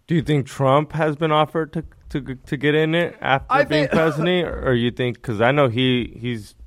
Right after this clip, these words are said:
Speaker 1: he's not in, he's, he's never been into that shit. I mean,
Speaker 2: I think
Speaker 1: maybe
Speaker 2: he
Speaker 1: into
Speaker 2: went
Speaker 1: it,
Speaker 2: to,
Speaker 1: but
Speaker 2: uh,
Speaker 1: you
Speaker 2: did
Speaker 1: think
Speaker 2: Har-,
Speaker 1: so?
Speaker 2: did he go to Harvard? Did, uh,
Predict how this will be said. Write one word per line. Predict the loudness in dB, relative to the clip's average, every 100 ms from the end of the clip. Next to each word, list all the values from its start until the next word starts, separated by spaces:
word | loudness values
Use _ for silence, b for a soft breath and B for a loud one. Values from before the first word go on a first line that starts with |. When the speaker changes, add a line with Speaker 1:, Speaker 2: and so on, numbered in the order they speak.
| -20 -20 -20 -6
Speaker 1:
he's | -4 -2
not | -2
in, | -2 -8 -10
he's, | -10 -10 -8
he's | -4 0
never | 0 0
been | -2
into | -2 -2 0
that | 0 -2
shit. | 0
I | 0
mean, | 0
Speaker 2:
I | -2 -2
think | -2
Speaker 1:
maybe | -2 0
Speaker 2:
he | 0
Speaker 1:
into | 2
Speaker 2:
went | 2 2 2
Speaker 1:
it, |
Speaker 2:
to, | 2 0 0
Speaker 1:
but |
Speaker 2:
uh, | 0
Speaker 1:
you | -2
Speaker 2:
did | -4
Speaker 1:
think | -4
Speaker 2:
Har-, | -2 -4
Speaker 1:
so? |
Speaker 2:
did | -4 -4
he |
go | 0 2
to | 2
Harvard? | 2 0 0 -4 -4
Did, | -4 -2
uh, | -4